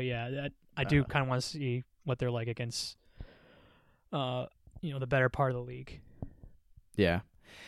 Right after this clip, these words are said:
Speaker 2: I do think that they should be taken seriously right now.
Speaker 1: Their, their defense,
Speaker 2: But
Speaker 1: I, their defense, I really like. That's probably
Speaker 2: Yes, their
Speaker 1: the
Speaker 2: defense is a big, big thing for
Speaker 1: Yeah.
Speaker 2: me as well.
Speaker 1: Yeah, I'm hi-, I'm, I'm higher on their defense than their offense. I guess I just wanna see what their offense looks like more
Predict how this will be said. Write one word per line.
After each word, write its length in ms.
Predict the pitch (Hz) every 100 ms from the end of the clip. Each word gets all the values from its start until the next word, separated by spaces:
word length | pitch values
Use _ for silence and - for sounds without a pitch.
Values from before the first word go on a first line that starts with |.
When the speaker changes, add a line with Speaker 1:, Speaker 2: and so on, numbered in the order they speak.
| - -
Speaker 2:
I 140 | 135
do 180 | 135 151
think 300 | 139 143 123
that 380 | 120 117 110 - - - - - - -
they 140 | 131
should 240 | 120 - 120
be 100 | 120
taken 320 | 123 104 107
seriously 540 | - 101 98 101 113 110
right 220 | 117 101
now. 140 | 117
Speaker 1:
Their, 120 | 196
their 220 | 214 208 196
defense, 500 | 180 208 202 175 -
Speaker 2:
But 80 |
Speaker 1:
I, 80 | 147 139 _ -
their 140 | 190 165
defense, 440 | 185 180 170 143
I 60 | 131
really 240 | 127 123
like. 360 | 117 110 113 -
That's 140 | 156
probably 240 | - 202 190
Speaker 2:
Yes, 80 | 156
their 120 | 139
Speaker 1:
the 60 |
Speaker 2:
defense 420 | 147 165 156 143 135
is 140 | 117
a 80 | 113
big, 260 | 107 104 92 - - - -
big 200 | 135 123 -
thing 240 | 110 92
for 140 | -
Speaker 1:
Yeah. 100 | 92
Speaker 2:
me 80 | 85
as 200 | 78 98
well. 100 | -
Speaker 1:
Yeah, 180 | 156 135
I'm 140 | 151 170
hi-, 180 | 165 170
I'm, 240 | 156 175 -
I'm 320 | 156 156 151
higher 300 | 143 165 170
on 80 | 170
their 100 | 151
defense 400 | 131 135 143 135
than 80 | 143
their 140 | 123 120
offense. 800 | 123 - 135 127 131 - - -
I 100 | 131
guess 180 | 135 151
I 60 | 151
just 200 | 147 151
wanna 160 | 135
see 200 | - 135
what 160 | 135 127
their 120 | 127
offense 460 | 123 - 127 123 -
looks 200 | 123 -
like 120 | 120
more 420 | 120 120 120 120